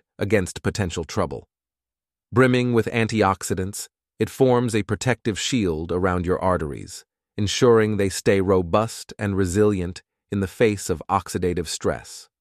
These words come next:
Picture hibiscus tea as the conductor of a calming orchestra in your bloodstream.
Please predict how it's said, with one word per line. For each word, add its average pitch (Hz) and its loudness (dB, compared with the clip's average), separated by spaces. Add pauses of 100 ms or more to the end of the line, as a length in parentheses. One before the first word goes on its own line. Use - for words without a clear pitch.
(720)
Picture 135 0
hibiscus 107 -2
tea 107 -6
as 90 -4
the 98 -4
conductor 107 0
of 95 0
a 95 -2
calming 101 -2
orchestra 90 -2
in 87 -6
your 85 -4
bloodstream. 80 -6